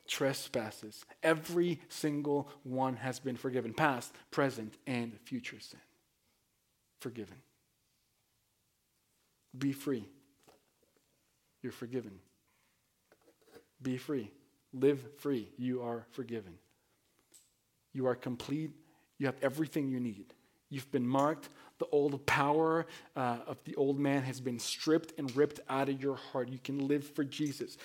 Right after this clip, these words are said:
You are baptized into him. You are, are, you identify with his death.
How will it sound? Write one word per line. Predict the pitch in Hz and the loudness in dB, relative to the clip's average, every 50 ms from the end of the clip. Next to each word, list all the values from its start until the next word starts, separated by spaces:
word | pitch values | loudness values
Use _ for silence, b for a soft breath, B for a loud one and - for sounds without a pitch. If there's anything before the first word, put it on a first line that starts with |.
| B B B - | B B B 4
You | 151 151 | 6 6
are | 139 | 6
baptized | 123 - 160 151 156 175 - - - 165 156 147 - - | 8 6 6 8 8 6 4 2 2 2 2 2 0 -2
into | 180 156 143 - - | -2 -2 0 -2 -4
him. | 131 - - 156 147 143 139 131 117 107 - - - _ _ _ _ _ _ _ _ _ _ _ _ _ _ b b b b b b b | -4 -4 0 4 4 4 4 4 0 -4 -8 -14 -20 _ _ _ _ _ _ _ _ _ _ _ _ _ _ b b b b b b b
You | - 139 147 151 151 147 139 B B B - | -6 0 4 6 6 6 6 B B B 2
are, | 147 139 131 135 135 - | 4 4 4 4 2 2
are, | 139 139 131 131 123 - - - - 143 147 | 4 4 4 4 0 -8 -16 -8 -4 -4 4
you | 139 143 139 | 8 8 10
identify | 139 135 139 156 160 175 170 165 170 160 156 | 8 8 8 8 8 8 6 6 6 6 8
with | 147 151 147 - | 6 6 2 2
his | 131 120 - | -2 -6 -2
death. | - 160 160 160 160 160 - | 4 6 8 8 8 6 2